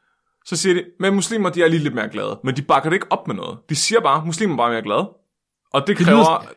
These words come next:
Speaker 1: det kræver, det her, det bliver, det er nødt til at blive undersøgt noget mere. <laughs>
Speaker 2: Det, det lyder som sådan noget forskning, de kunne lave i Sovjetunionens Rusland. Altså,
Speaker 1: <laughs> Ja.
Speaker 2: så, sådan, hele verden, hele verden er glade, men Rusland er gladest.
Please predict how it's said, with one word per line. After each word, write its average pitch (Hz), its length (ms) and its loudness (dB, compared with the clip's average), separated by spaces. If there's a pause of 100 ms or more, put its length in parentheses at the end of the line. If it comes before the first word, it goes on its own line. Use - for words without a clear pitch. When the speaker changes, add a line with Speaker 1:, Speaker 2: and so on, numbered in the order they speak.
Speaker 1:
det 180 120 0
kræver, 175 320 4
det 175 140 0
her, 160 100 0
det 196 200 -4
bliver, 170 240 0 (140)
det 196 160 2
er 190 40 0
nødt 180 200 -2
til 185 80 -2
at 147 60 -6
blive 139 120 -2
undersøgt 139 320 -4
noget 98 140 -6
mere. 107 160 -2 (260)
<laughs> - 260 -4
Speaker 2:
Det, 202 240 0
det 208 100 4
lyder 208 200 4
som 165 140 -4
sådan 185 120 -6
noget 180 140 -2
forskning, 165 420 -4
de 139 40 -10
kunne 139 140 -4
lave 156 340 -2
i 135 160 -6
Sovjetunionens 143 680 -4
Rusland. 147 360 -8 (100)
Altså, 139 220 0 (340)
Speaker 1:
<laughs> - 320 -8
Ja. 143 60 4 (640)
Speaker 2:
så, 202 180 -6
sådan, 196 400 0 (220)
hele 208 340 2
verden, 165 340 0
hele 208 200 0
verden 160 260 0
er 143 120 -2
glade, 131 480 -4
men 139 100 -4
Rusland 185 300 -4
er 120 40 -4
gladest. 101 400 -14